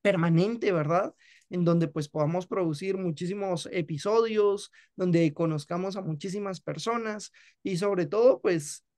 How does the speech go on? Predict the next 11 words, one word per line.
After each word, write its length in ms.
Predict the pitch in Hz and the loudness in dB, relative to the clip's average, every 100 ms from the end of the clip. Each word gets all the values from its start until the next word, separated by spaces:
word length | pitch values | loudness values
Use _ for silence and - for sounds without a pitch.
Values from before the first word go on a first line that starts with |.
| - | -8
un 160 | 190 | -6
espacio, 880 | 196 - 175 175 214 208 190 156 143 _ _ - | -4 -2 -2 0 2 4 4 2 -2 _ _ -6
eh, 220 | 165 156 | -4 0
dedicado 600 | 185 180 147 170 175 202 | 2 2 2 2 2 2
de 140 | 170 | -2
jóvenes 680 | 147 _ 185 208 220 208 185 | -4 _ 0 0 0 -2 -6
para 220 | - 143 | -4 -4
jóvenes, 500 | 135 185 190 165 151 | -2 0 0 0 -4
como 180 | 156 156 | -6 -6
nosotros, 500 | 147 160 165 170 151 | -6 -10 -10 -8 -8
pues, 500 | - - - - - | -10 -12 -12 -16 -18